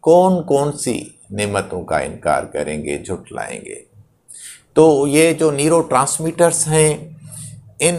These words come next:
न्यूरोट्रांसमीटर्स को केमिकल ट्रांसमीटर्स के नाम से भी याद किया जाता है, और उसके अलावा इनको केमिकल मैसेंजर्स भी जो है वो कहते हैं।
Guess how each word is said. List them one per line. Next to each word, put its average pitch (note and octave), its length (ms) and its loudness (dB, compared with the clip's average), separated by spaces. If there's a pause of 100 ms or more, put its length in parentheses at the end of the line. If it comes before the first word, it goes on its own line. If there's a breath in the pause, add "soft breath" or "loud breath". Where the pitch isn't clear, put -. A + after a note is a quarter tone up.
न्यूरोट्रांसमीटर्स D3 1000 0
को D3+ 180 4
केमिकल D3 520 0
ट्रांसमीटर्स A2+ 720 -2
के G2 140 -4
नाम F#2 240 -2
से - 200 -8
भी D#2+ 220 -10
याद D#2 180 -4
किया - 280 -12
जाता - 380 -12
है, - 180 -16 (320)
और C#3 220 6 (100)
उसके C#3 400 0
अलावा D3 360 2
इनको C3+ 360 -6 (140)
केमिकल D3 460 0
मैसेंजर्स A2 800 0
भी E2+ 180 -8
जो F#2 200 -10
है F2 180 -8
वो F2 180 -10
कहते C2+ 360 -10
हैं। G1+ 200 -14